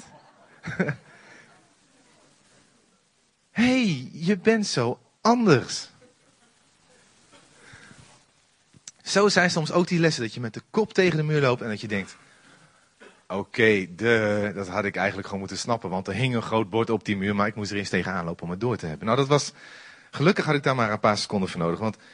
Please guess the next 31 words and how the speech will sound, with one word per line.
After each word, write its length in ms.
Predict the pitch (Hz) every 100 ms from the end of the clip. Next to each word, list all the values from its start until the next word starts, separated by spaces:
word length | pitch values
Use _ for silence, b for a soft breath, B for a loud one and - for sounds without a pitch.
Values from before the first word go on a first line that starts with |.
| B B B B _
ik 120 | 135
moet 160 | 135 131
zeggen, 280 | 139 135 - - _ _ _
ik 140 | - 113
gunde 420 | 135 156 160 147
het 280 | 120 107 - _ _ - _ -
jou 380 | - 107 110 110
echt 200 | 104 -
van 240 | - 120 107
harte 320 | 113 95 90
en 100 | 87
ik 100 | -
vind 120 | 110
het 100 | 101
fantastisch 440 | 101 - 160 101
wat 140 | 90 -
God 160 | -
met 140 | 160 85
jou 200 | 95 82
doet. 260 | 71 - _ b b b b
En 80 | -
ik 80 | 113
vind 140 | 120
het 140 | 104 104
fantastisch 240 | 120 -
wat 100 | 90
God 160 | 101 -
met 120 | 82
jullie 220 | 147 101
doet. 280 | 71 67 - _ _ _ _ _ _ - B B B B B B B B B B _ _ _ _ _ _ _ _ _
Nou, 480 | - 123 165 175 80